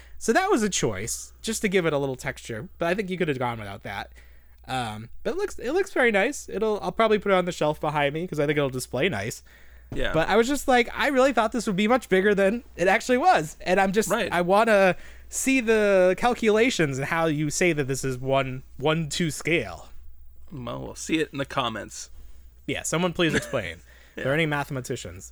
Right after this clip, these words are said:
Speaker 1: in the
Speaker 2: Yes.
Speaker 1: comments, please.
Speaker 2: Be kind, though, when you explain it. <laughs>
Speaker 1: No, no. Be as mean, be
Speaker 2: Oh,
Speaker 1: as
Speaker 2: yeah.
Speaker 1: mean
Speaker 2: I don't
Speaker 1: as a
Speaker 2: need you to be
Speaker 1: YouTube commenter.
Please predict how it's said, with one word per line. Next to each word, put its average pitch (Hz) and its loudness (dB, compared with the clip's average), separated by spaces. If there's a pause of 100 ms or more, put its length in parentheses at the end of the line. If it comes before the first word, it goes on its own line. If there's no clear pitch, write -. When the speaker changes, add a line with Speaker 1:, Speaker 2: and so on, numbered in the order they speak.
Speaker 1:
in 123 -10
the 110 -8
Speaker 2:
Yes. 127 -2
Speaker 1:
comments, 95 -8
please. 95 -16
Speaker 2:
Be 190 -4
kind, 165 4
though, 117 -4
when 113 -6
you 117 -6
explain 110 -2
it. 98 -6 (420)
<laughs> 214 0 (260)
Speaker 1:
No, 151 -2
no. 147 -6
Be 311 4
as 339 0
mean, 302 2 (440)
be 139 4
Speaker 2:
Oh, 202 12
Speaker 1:
as 196 12
Speaker 2:
yeah. 180 10
Speaker 1:
mean 226 4
Speaker 2:
I 285 12
don't 320 12
Speaker 1:
as 320 2
a 320 4
Speaker 2:
need 311 6
you 294 8
to 262 0
be 185 6
Speaker 1:
YouTube 147 4
commenter. 123 -2